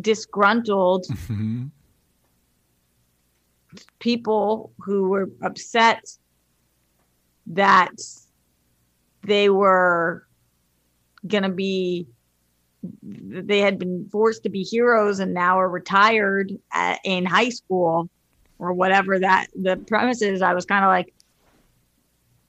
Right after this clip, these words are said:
Speaker 1: "Oh,
Speaker 2: Mm-hmm.
Speaker 1: um, that's not totally what I was hoping for."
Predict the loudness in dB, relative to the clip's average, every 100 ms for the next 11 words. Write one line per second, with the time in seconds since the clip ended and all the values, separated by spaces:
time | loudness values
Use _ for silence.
0 | -2 0 2 -2 -8 _ _ -6 -4 -4
1 | -4 -4 -8 _ _ _ _ -2 0 0
2 | -2 -2 -2 -4 -6 -12 _ _ _ _
3 | _ _ -6 -4 -4 -6 -6 -4 -4 -6
4 | -10 _ -8 -2 0 0 2 2 4 4
5 | 4 4 4 4 0 0 0 2 2